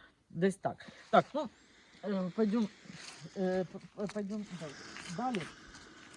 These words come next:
І <coughs> хочу показати вам, багато вже хурми, якої немає. <clears throat> Показувати вже небагато. І хочу показати вам оцю хурму.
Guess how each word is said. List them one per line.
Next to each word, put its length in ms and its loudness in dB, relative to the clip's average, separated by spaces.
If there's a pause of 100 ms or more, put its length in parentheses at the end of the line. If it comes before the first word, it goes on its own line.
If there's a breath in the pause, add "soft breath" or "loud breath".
(280)
І 140 2 (320)
<coughs> 420 4
хочу 240 -4
показати 540 4
вам, 220 2 (380)
багато 340 8
вже 140 0
хурми, 300 0
якої 300 0
немає. 420 0 (260)
<clears throat> 200 6 (640 soft breath)
Показувати 520 6
вже 160 8
небагато. 520 6
І 160 0
хочу 200 4
показати 480 4
вам 280 6
оцю 340 0 (340)
хурму. 400 0